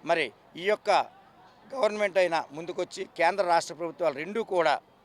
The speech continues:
మరి రాజకీయంగా కానీ మాకు ఒక ప్రాధాన్యతనివ్వాలి. ఎన్నో రకాలుగా మేము ప్రయత్నాలు చేస్తున్నా ఏ యొక్క కనీసం నామినేటెడ్ పోస్టుల్లో కూడా సాతా శ్రీ వైష్ణవుడు ఎక్కడ కనిపించడు.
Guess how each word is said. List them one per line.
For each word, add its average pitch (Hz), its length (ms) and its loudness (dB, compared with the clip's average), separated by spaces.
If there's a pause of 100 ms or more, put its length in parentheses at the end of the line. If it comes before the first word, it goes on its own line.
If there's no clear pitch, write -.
(140)
మరి 160 200 -2
రాజకీయంగా 180 680 0
కానీ 165 240 0
మాకు 160 260 -2
ఒక 160 140 -2 (520)
ప్రాధాన్యతనివ్వాలి. 160 920 2 (480)
ఎన్నో 196 400 0 (360)
రకాలుగా 190 440 4
మేము 180 160 -4
ప్రయత్నాలు 190 540 -4
చేస్తున్నా 185 540 -2 (400)
ఏ 180 140 2
యొక్క 208 220 0 (500)
కనీసం 196 440 -4
నామినేటెడ్ 214 600 -2
పోస్టుల్లో 185 440 -4
కూడా 180 280 2 (440)
సాతా 190 320 2
శ్రీ 170 200 -10
వైష్ణవుడు 160 320 -6
ఎక్కడ 175 180 -4
కనిపించడు. 139 600 -8